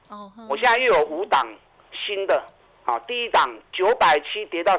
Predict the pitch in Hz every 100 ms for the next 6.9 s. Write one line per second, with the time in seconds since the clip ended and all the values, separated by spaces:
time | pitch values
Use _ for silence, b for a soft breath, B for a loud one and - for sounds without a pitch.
0 | - 175 151 120 - 147 147 - _ _
1 | _ 143 180 160 175 160 156 156 151 147
2 | 165 180 - - _ - 160 165 156 160
3 | 151 147 147 131 - 294 285 226 - 214
4 | - 240 269 240 180 175 196 _ 262 220
5 | 170 - 196 185 170 185 165 185 160 110
6 | 90 _ b b 139 165 214 180 165